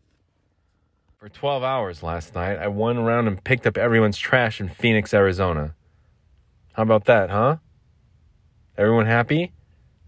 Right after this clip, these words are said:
Is everyone happy? I might get a check this week. I might. At twelve, thirteen hour days. Sure.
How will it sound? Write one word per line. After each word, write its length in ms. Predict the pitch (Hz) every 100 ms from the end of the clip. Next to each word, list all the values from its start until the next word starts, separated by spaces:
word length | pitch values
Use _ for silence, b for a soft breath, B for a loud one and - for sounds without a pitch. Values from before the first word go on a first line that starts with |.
| _ _ _ _ _ _ _ _ _ _ _ _ _
Is 120 | 107
everyone 320 | 123 120 127 117
happy? 460 | 120 113 87 73 71 _ _ _ _ _ _ _ _ - 120
I 40 |
might 260 | 113 120 117
get 120 | 113
a 60 |
check 420 | 95 - 147 - _ _ _ _ _ _ -
this 260 | 107 -
week. 340 | 95 101 113 -
I 80 | 101
might. 420 | 104 127 113 107 - - _ _ _ _ _ _ _ _ -
At 100 | -
twelve, 300 | 117 104 92
thirteen 380 | 113 110 117
hour 180 | 104 90
days. 460 | 80 110 101 92 - _ _ _ _
Sure. 320 | - 175 95